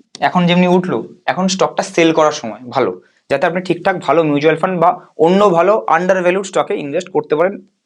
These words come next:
পরে। এখন কিন্তু buy on dip এর স্টকের ক্ষেত্রে আসেনি। তো এখন কোনো স্টকে আমি অ্যাভারেজ করব না। দেখতে পাচ্ছেন টাটা মোটরসের কি অবস্থা, পনেরো সালে কেউ কিনে বসে আছে, বারবার এই কথাটা বলি, পনেরো সালে, দু হাজার পনেরোতে কিনেছে,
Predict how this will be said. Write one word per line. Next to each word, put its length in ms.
পরে। 220
এখন 220
কিন্তু 180
buy 280
on 140
dip 180
এর 180
স্টকের 400
ক্ষেত্রে 280
আসেনি। 280
তো 100
এখন 200
কোনো 200
স্টকে 280
আমি 200
অ্যাভারেজ 400
করব 360
না। 400
দেখতে 280
পাচ্ছেন 300
টাটা 240
মোটরসের 400
কি 140
অবস্থা, 420
পনেরো 280
সালে 220
কেউ 180
কিনে 200
বসে 260
আছে, 260
বারবার 400
এই 160
কথাটা 260
বলি, 240
পনেরো 340
সালে, 360
দু 180
হাজার 180
পনেরোতে 360
কিনেছে, 400